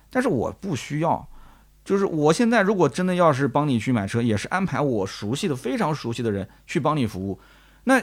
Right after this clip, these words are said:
很多一些车商也想跟我合作啊，我不敢啊。为什么我不敢？那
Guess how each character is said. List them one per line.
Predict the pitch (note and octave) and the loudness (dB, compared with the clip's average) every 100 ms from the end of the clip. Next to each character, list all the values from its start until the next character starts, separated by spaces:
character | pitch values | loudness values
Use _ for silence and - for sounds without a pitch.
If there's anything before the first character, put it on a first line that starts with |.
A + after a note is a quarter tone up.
| - | -2
很 | - E3+ | -2 2
多 | E3+ A#3+ | 4 4
一 | A3 | 4
些 | G#3+ | 2
车 | G#3+ | 2
商 | G#3+ G#3 | 4 4
也 | F3 | 4
想 | C3 | 4
跟 | C3 | 4
我 | A2+ | 2
合 | G2+ | 2
作 | G#2 G2 | 2 2
啊， | F2 _ | 0 _
我 | G#2+ | 0
不 | A2 | 2
敢 | G#2+ B1 | 2 -2
啊。 | - - - | -10 -18 -8
为 | E3 F3+ | 0 2
什 | |
么 | C#3+ | 4
我 | A#2 | 2
不 | A2 | 0
敢？ | G#2 - - _ _ _ - | -4 -8 -20 _ _ _ -4
那 | F3 | -2